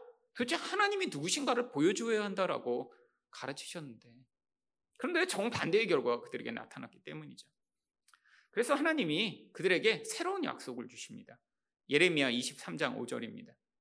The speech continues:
여호와의 말씀이니라, 보라, 때가 이르리니 내가 다윗에게 한 의로운 가지를 일으킬 것이라. 그가 왕이 되어 지혜롭게 다스리며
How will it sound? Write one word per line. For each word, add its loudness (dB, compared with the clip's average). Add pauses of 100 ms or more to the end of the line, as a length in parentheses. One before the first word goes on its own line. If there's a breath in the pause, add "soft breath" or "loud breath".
(360)
여호와의 8
말씀이니라, 0 (460)
보라, 4 (120)
때가 6
이르리니 -2 (360)
내가 4
다윗에게 2
한 -4
의로운 0
가지를 -4
일으킬 -6
것이라. -10 (440)
그가 4
왕이 4
되어 0
지혜롭게 2
다스리며 -8